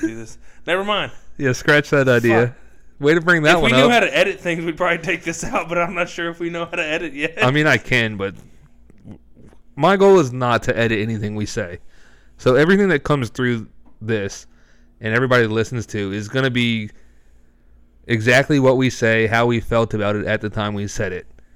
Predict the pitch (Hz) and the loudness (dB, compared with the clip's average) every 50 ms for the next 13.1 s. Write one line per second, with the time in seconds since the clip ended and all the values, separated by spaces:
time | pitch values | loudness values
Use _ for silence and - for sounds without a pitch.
0 | _ _ _ - 113 113 107 127 110 110 117 127 127 131 139 113 117 123 120 120 | _ _ _ -2 -2 -2 0 -2 -4 0 2 2 4 4 4 2 2 2 4 4
1 | 120 120 117 117 - 107 107 104 104 101 101 - - _ - - _ _ _ _ | 4 2 0 -2 -6 -4 -4 -2 -2 -4 -6 -8 -12 _ -20 -20 _ _ _ _
2 | - - 127 123 123 120 113 104 - 127 120 113 107 - - - - - 107 113 | -6 -4 -4 -2 0 0 0 0 0 -2 -4 -4 -4 -8 -16 -20 -16 -8 -4 -2
3 | 113 113 - - - - - - - - - _ _ - - - - 127 123 117 | -2 -2 -2 -6 -16 -20 -20 -20 -20 -20 -20 _ _ -20 -18 -8 -2 0 2 2
4 | 113 110 104 - 104 92 82 - - - - - - - - - - - - - | 0 -2 -4 -6 -8 -10 -10 -12 -16 -20 -18 -12 -10 -10 -10 -10 -14 -18 -18 -20
5 | - - - - - - - - - - - - - - - - - - - - | -20 -20 -20 -20 -20 -20 -20 -20 -20 -20 -20 -20 -20 -20 -20 -20 -20 -20 -20 -20
6 | - - - - - 123 123 123 127 131 131 117 110 113 113 104 107 127 131 127 | -20 -20 -20 -20 -16 -16 -14 -12 -12 -12 -10 -10 -12 -12 -14 -14 -16 -16 -18 -18
7 | _ - 101 113 123 127 120 113 120 117 110 107 104 _ _ _ - - _ - | _ -20 -20 -20 -20 -18 -18 -18 -20 -20 -20 -20 -20 _ _ _ -20 -20 _ -20
8 | - - - 160 151 151 143 139 107 - - - 127 131 147 160 160 135 123 - | -10 -2 0 2 2 4 2 2 -2 -4 -6 -4 -2 -2 0 -2 -2 -4 -4 -6
9 | 165 165 147 127 107 117 120 117 107 - - 110 104 113 101 90 - - 110 101 | -4 -2 -2 -2 0 0 0 -2 -2 -6 -8 -8 -6 -6 -6 -6 -4 -6 -6 -4
10 | 120 156 175 - - 135 135 147 - - 170 170 - 185 185 180 147 131 135 139 | -2 -4 -4 -2 0 0 0 0 0 -2 -4 -2 0 2 2 2 2 2 2 0
11 | 156 170 170 - 135 - - - 151 139 135 131 - 139 135 131 135 135 - 123 | 0 -2 -4 -6 -10 -10 -8 -4 -4 -4 -4 -4 -6 -6 -6 -6 -6 -8 -10 -10
12 | 123 127 127 127 123 120 117 113 110 - 131 131 - - - 127 127 123 110 98 | -8 -6 -4 -4 -4 -4 -6 -8 -8 -4 -4 -4 -4 -2 0 0 0 2 0 -4
13 | 95 | -6